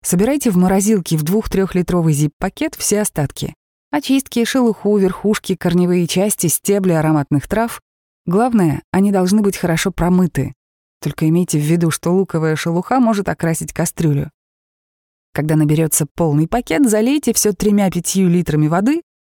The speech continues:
добавьте соль, перец горошком, лаврушку и, если есть розмарин, тимьян, шалфей.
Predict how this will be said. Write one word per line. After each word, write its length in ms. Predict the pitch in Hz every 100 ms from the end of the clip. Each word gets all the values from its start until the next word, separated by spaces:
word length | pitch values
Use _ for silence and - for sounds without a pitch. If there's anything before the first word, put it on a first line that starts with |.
| _
добавьте 440 | - 160 147 - 208
соль, 300 | - 294 320
перец 360 | 247 262 240
горошком, 500 | 214 233 240 - 180
лаврушку 480 | 156 165 247 262 233
и, 80 | 202
если 300 | 170 160 165
есть 260 | 151 147 -
розмарин, 540 | 170 196 226 294 294
тимьян, 420 | - 165 208 262
шалфей. 520 | - - 156 262 262